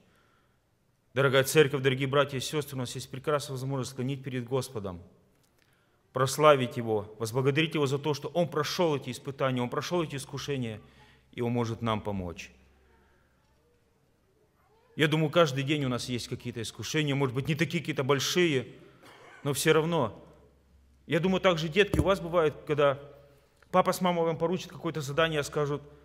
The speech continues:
«Сын или дочь, помой посуду или поп-, попылесось дом», а нам-то хочется посмотреть мультфильм какой-то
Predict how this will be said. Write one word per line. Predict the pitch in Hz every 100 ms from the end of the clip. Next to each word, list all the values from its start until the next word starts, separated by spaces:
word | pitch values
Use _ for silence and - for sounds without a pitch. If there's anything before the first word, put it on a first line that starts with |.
| - _ _ -
«Сын | - 180 165
или | 156
дочь, | 151 147 139
помой | 156 156
посуду | 151 - 185 160
или | 151 139
поп-, | 147 139 143
попылесось | - 135 156 143 160 143
дом», | 117 180 175 160 - - - -
а | 190
нам-то | 240 247 240
хочется | 240 - 233
посмотреть | 196 202 202 202 170
мультфильм | 196 - 202 139 127
какой-то | 139 120 104 95 -